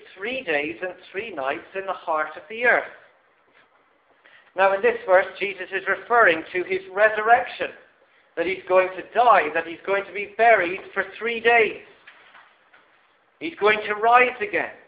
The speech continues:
And after his resurrection is going to come the final judgment that will follow at the end of time. Whenever you see the phrase Son of Man, it's always talking about the coming ruler.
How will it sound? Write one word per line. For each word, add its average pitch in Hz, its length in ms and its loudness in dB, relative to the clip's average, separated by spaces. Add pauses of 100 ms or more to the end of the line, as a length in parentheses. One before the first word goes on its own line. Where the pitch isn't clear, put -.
(720)
And 190 120 0
after 226 420 8
his - 180 -2
resurrection 196 680 0
is 196 200 -4
going 214 280 -4
to 226 100 -16
come 165 380 0 (320)
the 190 180 0 (120)
final 175 560 0 (100)
judgment 226 560 -4 (760)
that 175 180 0
will 185 160 -2 (140)
follow 185 340 4
at 190 120 -6
the 175 160 -4
end 160 200 -6
of 170 60 -12 (120)
time. 202 300 -4
Whenever 196 280 -6
you 190 160 -14 (100)
see 196 100 -12
the 165 220 -12
phrase 165 260 -4 (120)
Son 160 180 -6
of - 140 -12
Man, 143 420 -6 (260)
it's 151 160 -14
always 233 220 -4 (120)
talking 170 320 -2
about 147 260 -2
the 170 80 -12 (120)
coming 180 360 -10
ruler. 196 360 -6